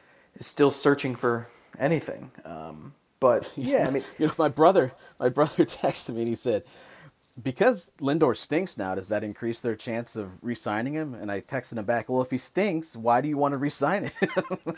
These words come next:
Speaker 2: <laughs>
Speaker 1: Yeah. Um, he, he's bizarre. I mean, he does not look like himself, the way he's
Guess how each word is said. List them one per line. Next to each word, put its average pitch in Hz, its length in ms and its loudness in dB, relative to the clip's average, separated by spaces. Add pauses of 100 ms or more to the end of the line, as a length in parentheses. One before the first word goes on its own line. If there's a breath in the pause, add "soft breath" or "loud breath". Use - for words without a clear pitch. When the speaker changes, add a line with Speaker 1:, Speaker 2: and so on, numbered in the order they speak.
(180)
Speaker 2:
<laughs> - 0 -
Speaker 1:
Yeah. 127 240 2 (1080 soft breath)
Um, 117 480 2 (920 soft breath)
he, 220 460 -4
he's 262 200 0
bizarre. 214 640 2
I 123 40 -4
mean, 139 160 2
he 175 80 2
does 233 160 0
not 143 180 10
look 135 140 6
like 135 100 8
himself, 131 460 -2
the 131 80 -2
way 127 180 4
he's 127 300 -4